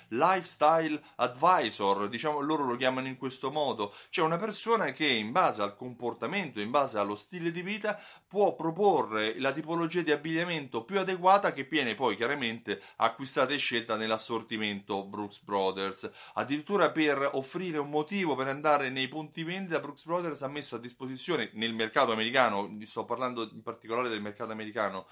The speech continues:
eh, scusa se non l'ho detto prima, ehm, ha messo a disposizione dei body scanner. Cosa sono dei body scanner? Sono delle sorte di telecamere intelligenti che ci prendono le misure reali e effettive,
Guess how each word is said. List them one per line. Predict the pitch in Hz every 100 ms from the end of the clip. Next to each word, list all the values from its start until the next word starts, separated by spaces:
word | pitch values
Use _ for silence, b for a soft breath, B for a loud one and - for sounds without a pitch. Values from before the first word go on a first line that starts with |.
| B B -
eh, | 95
scusa | - 123 113
se | 107
non | 107 107
l'ho | 110
detto | 113 104 107
prima, | 104 95 110 B B -
ehm, | 113 123 127 127 131 131 -
ha | 160 170
messo | 190 165
a | 151
disposizione | 160 - 180 185 170 196 196
dei | 180 170
body | 151 156 143
scanner. | 135 117 101 98 107
Cosa | - 180 160
sono | 131 107
dei | 104
body | 110 104
scanner? | - 101 95 107
Sono | - 151 110
delle | 120 139 139
sorte | 170 139 - 107
di | 120
telecamere | 113 123 127 151 123
intelligenti | 120 127 127 127 123 98 107 139
che | 127
ci | -
prendono | 143 156 135 110
le | 110
misure | 123 123 180 143 98 90 B B
reali | 101 123 147 156 131 101 95 95
e | 147 135 101 -
effettive, | 117 - 147 135 - 117 98 120